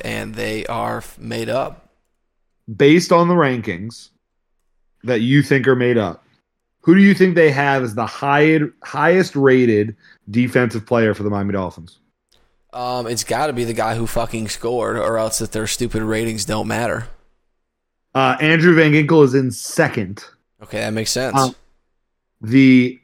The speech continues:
Speaker 2: highest rated Dolphins defensive player was Duke Riley.
Speaker 1: Okay, cool. I'm in on
Speaker 2: And
Speaker 1: that.
Speaker 2: fif-, fifteen of those plays, uh, were in coverage. He put up a perfect coverage rating, uh, as far as Pro Football Focus is concerned,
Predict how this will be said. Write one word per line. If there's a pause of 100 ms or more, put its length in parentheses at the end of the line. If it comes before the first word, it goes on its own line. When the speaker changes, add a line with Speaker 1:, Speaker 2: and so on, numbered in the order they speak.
Speaker 2:
highest
rated
Dolphins
defensive
player
was
Duke
Riley. (460)
Speaker 1:
Okay,
cool. (300)
I'm
in
on
Speaker 2:
And
Speaker 1:
that.
Speaker 2:
fif-, (500)
fifteen
of
those (320)
plays, (380)
uh,
were
in
coverage. (300)
He
put
up
a
perfect
coverage
rating, (320)
uh,
as
far
as
Pro
Football
Focus
is
concerned,